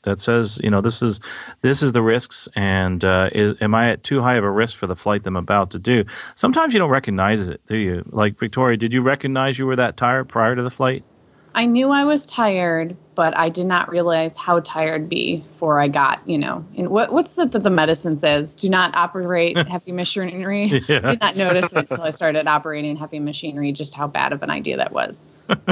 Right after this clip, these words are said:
Speaker 1: So, you know, it's interesting. You mentioned your instructor, and, you know, your instructors also a lot of times get fatigued. And I'd, I'd love to hear from some of the instructors here, but I, I myself had someone come up to me and say, "Hey, you know, Carl, you need to kinda cut back on this.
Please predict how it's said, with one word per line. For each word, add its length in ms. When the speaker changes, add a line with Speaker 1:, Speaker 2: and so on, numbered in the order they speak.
Speaker 1:
So, 420
you 180
know, 140
it's 100
interesting. 460
You 100
mentioned 320
your 140
instructor, 640
and, 640
you 160
know, 120
your 180
instructors 580
also 480
a 40
lot 160
of 80
times 340
get 220
fatigued. 520
And 120
I'd, 240
I'd 200
love 180
to 60
hear 140
from 140
some 120
of 60
the 60
instructors 520
here, 160
but 140
I, 200
I 180
myself 560
had 240
someone 320
come 140
up 160
to 80
me 100
and 100
say, 140
"Hey, 200
you 140
know, 140
Carl, 340
you 140
need 220
to 220
kinda 280
cut 240
back 280
on 160
this. 280